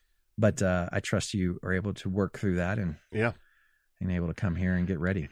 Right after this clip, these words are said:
Speaker 2: Yeah, it's, it's nice because it, it's continues to f-, bring those things that I wanna resist, and it just, like, it, it all gets big.
Speaker 1: It
Speaker 2: You
Speaker 1: does.
Speaker 2: can, you can just feel, right,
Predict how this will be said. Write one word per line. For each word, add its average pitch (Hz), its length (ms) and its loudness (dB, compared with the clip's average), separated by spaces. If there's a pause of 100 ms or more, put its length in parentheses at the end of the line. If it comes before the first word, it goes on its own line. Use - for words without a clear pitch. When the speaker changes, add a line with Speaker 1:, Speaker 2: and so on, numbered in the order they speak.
Speaker 2:
Yeah, 123 180 4
it's, - 300 0
it's 104 220 2
nice 107 220 4
because 104 380 2
it, 104 140 2
it's - 440 -4
continues 110 540 0
to 107 80 0
f-, - 220 -8 (460)
bring 110 460 4
those 95 500 0 (200)
things 131 240 4
that 113 100 2
I 107 60 4
wanna 107 280 0
resist, 98 640 0 (760)
and 104 180 0
it 90 80 -2
just, 101 320 -4 (120)
like, - 200 -2
it, - 80 -6 (100)
it 113 180 -4
all 120 160 4
gets 104 220 -2
big. 90 440 0 (960)
Speaker 1:
It 123 60 0
Speaker 2:
You 113 60 4
Speaker 1:
does. 127 320 12
Speaker 2:
can, 117 80 2
you 123 80 8
can 117 180 6
just 107 200 6
feel, 123 360 6
right, 107 220 2